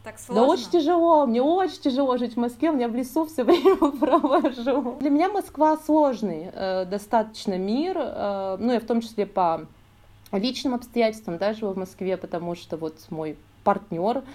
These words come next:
Speaker 2: э, живет и работает в Москве. Но в целом, конечно, если говорить про долгосрочную перспективу, то в Индии у меня вот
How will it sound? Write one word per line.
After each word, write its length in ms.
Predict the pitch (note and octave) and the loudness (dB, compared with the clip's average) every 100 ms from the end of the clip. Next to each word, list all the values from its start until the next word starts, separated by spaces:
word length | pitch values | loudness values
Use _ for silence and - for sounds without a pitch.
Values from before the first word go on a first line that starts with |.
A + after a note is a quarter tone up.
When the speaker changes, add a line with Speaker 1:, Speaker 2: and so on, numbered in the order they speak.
| - - - | -20 -20 -10
Speaker 2:
э, 300 | G3 G3 G3 | -6 -2 -2
живет 360 | F3+ G3 G#3 G#3 | -4 -4 -4 -2
и 40 | |
работает 440 | F#3+ F#3+ F#3+ F#3 F#3 | -4 -4 -4 -6 -6
в 40 | |
Москве. 760 | F#3+ F#3 - F#3 F#3 F3 E3+ - | -8 -8 -8 -4 -2 -2 -2 -2
Но 600 | G3 G3+ G3+ G3 F#3 F#3 | -2 -2 0 -2 -2 -6
в 80 | - | -6
целом, 380 | A3+ C#4 D4 | -2 0 -2
конечно, 680 | A#3 G3+ G#3 G#3+ G#3 F#3 F3+ | -4 -4 -4 -4 -6 -4 -6
если 280 | F3+ G3 G3+ | -6 -8 -6
говорить 360 | F3+ F3+ F#3+ - | -6 -4 -6 -6
про 300 | - F3+ E3+ | -2 -2 0
долгосрочную 680 | F3 F3 - A3+ A3+ D4+ | -4 -6 -4 -6 -4 -6
перспективу, 640 | C#4 A3+ A3+ - A3 G#3 G3 | -6 -8 -8 -8 -4 -4 -2
то 120 | F#3 | -4
в 100 | F#3 | -2
Индии 260 | B3+ A#3+ | -4 -2
у 80 | G#3+ | -4
меня 320 | G3 F#3 G#3 | -4 -4 -4
вот 160 | F#3+ | -6